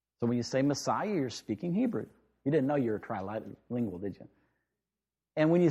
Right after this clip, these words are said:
when you're saying Messiah, according to the New Testament, it's Jesus. Jesus, there is no doubt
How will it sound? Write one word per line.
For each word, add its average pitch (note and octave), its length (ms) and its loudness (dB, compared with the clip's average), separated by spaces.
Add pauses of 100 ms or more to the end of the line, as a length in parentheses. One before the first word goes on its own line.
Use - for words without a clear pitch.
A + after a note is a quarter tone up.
when F3 160 4
you're D#3+ 80 6
saying G3+ 380 4
Messiah, G#3 680 2 (1000)
according G3+ 380 8
to F#3 100 4
the F3+ 100 4
New F#3 140 4
Testament, F#3+ 500 -4
it's - 160 -8
Jesus. A#2 680 -4 (920)
Jesus, G3 640 2
there F#3+ 140 10
is F#3 160 6
no A3+ 180 8
doubt F3+ 680 4